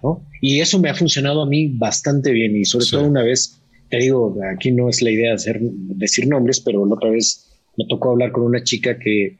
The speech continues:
Speaker 1: eh, o, bueno, una, sacar unas fotos con una chica que es brasileña, pero no sabe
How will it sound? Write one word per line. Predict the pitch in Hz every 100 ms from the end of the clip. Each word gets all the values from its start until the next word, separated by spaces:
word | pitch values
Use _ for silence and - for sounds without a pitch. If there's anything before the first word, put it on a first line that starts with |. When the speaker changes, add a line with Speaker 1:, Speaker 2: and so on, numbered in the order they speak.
| -
Speaker 1:
eh, | 113 101 98 92 90 113
o, | 107 101 95 95
bueno, | 113 107
una, | 107 117 104 101
sacar | - - 117
unas | 120 117
fotos | - 113 -
con | 107
una | 110
chica | - -
que | 110
es | 113
brasileña, | 107 110 131 123 117 120 - _ _ _ -
pero | 110
no | 113 123
sabe | 156 131 127 117 113